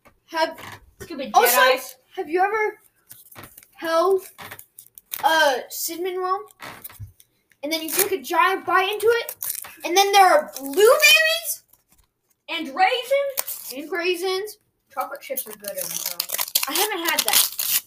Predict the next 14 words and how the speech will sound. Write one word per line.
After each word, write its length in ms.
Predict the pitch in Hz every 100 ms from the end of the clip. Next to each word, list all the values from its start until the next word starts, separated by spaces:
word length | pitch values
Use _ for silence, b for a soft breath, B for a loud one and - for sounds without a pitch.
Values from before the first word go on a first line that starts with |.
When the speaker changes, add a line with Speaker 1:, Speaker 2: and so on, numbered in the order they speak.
| -
Speaker 1:
Or 400 | 381 381 359 359 _ _ -
when 120 | 349
you 100 | 370
ask 320 | 381 440 -
for 180 | 370 392
one 260 | 381 403 415
thing 160 | 330
for 140 | 285 302
Christmas, 480 | 302 302 285 294 - _ _ -
and 100 | 381
you 100 | 392
get 200 | 480 494
something 600 | - 415 415 392 330 247
girly. 560 | 359 427 453 381 262